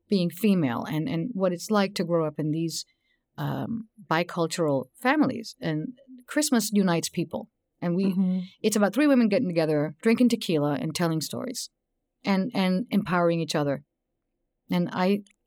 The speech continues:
Speaker 1: it's funny and it's touching and we sing in it and we dance in it too, of course, 'cause
Speaker 2: Yay.
Speaker 1: we're Latinas. <laughs> And, uh,
Speaker 2: <laughs> Do all Latinas, I mean, for the most part, not to generalize, but
Speaker 1: Drink
Speaker 2: I feel
Speaker 1: tequila?
Speaker 2: like dance well for the most, or, or at least really celebrate dancing, it seems. It's such a huge, beautiful part of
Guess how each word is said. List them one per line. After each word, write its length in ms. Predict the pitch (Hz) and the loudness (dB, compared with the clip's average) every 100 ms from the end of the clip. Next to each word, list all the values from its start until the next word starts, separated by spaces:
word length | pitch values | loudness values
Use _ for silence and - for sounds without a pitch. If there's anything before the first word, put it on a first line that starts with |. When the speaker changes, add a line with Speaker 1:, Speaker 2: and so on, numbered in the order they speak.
| - | -8
Speaker 1:
it's 180 | 196 - | -6 -2
funny 460 | - 233 247 - - | 4 6 6 4 0
and 140 | 185 | 0
it's 200 | 180 - - | 0 -4 -6
touching 480 | 208 202 240 254 254 - - _ - | -2 0 2 2 0 -6 -20 _ 0
and 140 | 196 | 4
we 80 | 202 | 4
sing 300 | 208 208 202 | 4 4 4
in 80 | 214 | 4
it 80 | 214 | 2
and 80 | |
we 100 | 175 | 2
dance 300 | 156 139 - | 2 2 0
in 60 | 170 | -4
it 120 | 170 | -6
too, 180 | - 165 | -4 -4
of 120 | 202 | -4
course, 200 | 202 170 | -2 -2
'cause 140 | 202 208 | 0 0
Speaker 2:
Yay. 60 | |
Speaker 1:
we're 160 | 240 - - _ - | 0 -2 -6 _ -10
Latinas. 340 | - 151 131 - _ - | -2 0 -2 -6 _ -20
<laughs> 360 | - - - - | -20 -12 -2 2
And, 200 | 240 220 | 6 6
uh, 280 | 196 254 247 262 294 | 6 8 8 8 6
Speaker 2:
<laughs> 440 | - - _ _ - | 0 -20 _ _ 2
Do 140 | 254 | 6
all 160 | 233 240 | 6 6
Latinas, 480 | 262 - 208 202 185 - | 4 4 4 4 0 0
I 80 | 190 | 2
mean, 140 | 185 | 2
for 100 | 185 | 2
the 80 | 175 | 2
most 220 | 165 - | 0 0
part, 160 | 170 170 | 0 0
not 120 | 170 | 0
to 100 | 170 170 - | -4 -4 0
generalize, 540 | 165 156 143 135 - | 0 0 0 -2 -2
but 60 | 220 | 2
Speaker 1:
Drink 180 | 208 214 | 2 4
Speaker 2:
I 20 | |
feel 100 | 226 | 4
Speaker 1:
tequila? 100 | 202 185 | 6 6
Speaker 2:
like 200 | 175 - - - - - - 427 | 2 -4 -18 -14 -14 -10 -4 2
dance 320 | 214 165 - | 4 4 2
well 180 | 156 165 | 0 0
for 160 | - | 4
the 60 | 320 | 6
most, 200 | 240 202 | 6 6
or, 160 | 233 233 - | 6 4 6
or 60 | 233 | 6
at 100 | 240 | 8
least 320 | 240 - - - | 4 4 -4 0
really 380 | 208 214 196 - _ _ - | 4 6 4 2 _ _ -6
celebrate 680 | 208 - 208 190 170 147 - | -4 2 4 6 4 2 2
dancing, 460 | 98 - - - | -2 -2 -6 -6
it 120 | - - | -6 -4
seems. 380 | - - - | -4 -4 -2
It's 160 | 202 - | -2 -2
such 160 | 180 180 | -2 -2
a 40 | |
huge, 400 | - 185 160 160 | -2 0 0 0
beautiful 300 | 170 170 180 | -2 -2 -4
part 200 | - 185 | -8 -6
of 100 | - | -4